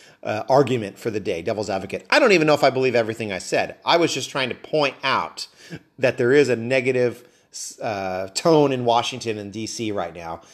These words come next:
with the team. And I wanted to offer a different perspective because you're never gonna hear that from any in the media. You're never. And I, you know what? And, and since I called out a few folks,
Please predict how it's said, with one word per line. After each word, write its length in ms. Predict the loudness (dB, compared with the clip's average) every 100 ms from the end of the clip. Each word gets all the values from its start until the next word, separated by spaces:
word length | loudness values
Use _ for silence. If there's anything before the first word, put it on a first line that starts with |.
| -8
with 160 | -2 -2
the 60 | -2
team. 540 | -4 -4 -4 -8 -12 _ _ -20 -20 -12 -4
And 420 | 0 2 0 0
I 80 | -2
wanted 340 | 0 0 -2 -6
to 80 | -4
offer 440 | -4 -4 -6 -6
a 80 | -8
different 420 | -6 -6 -4 -8
perspective 800 | -10 -10 -8 -10 -6 -8 -8 -10 _
because 240 | 0 2 4
you're 80 |
never 220 | 4 4 4
gonna 160 | -2
hear 160 | -2 0
that 200 | 0 0
from 140 | -6
any 180 | -6 -6
in 100 | -6
the 60 | -8
media. 280 | -8 -8 -6
You're 140 | -2
never. 360 | 2 0 0 -12 _ _ -20 -10 -2
And 100 | 0
I, 140 | 2
you 80 | 4
know 100 | 6
what? 200 | 4 4
And, 220 | -6 -6
and 200 | -8 -4
since 160 | -2 0
I 80 |
called 260 | 0 2 4
out 140 | 4
a 60 | 2
few 180 | -2 -4
folks, 320 | -2 -2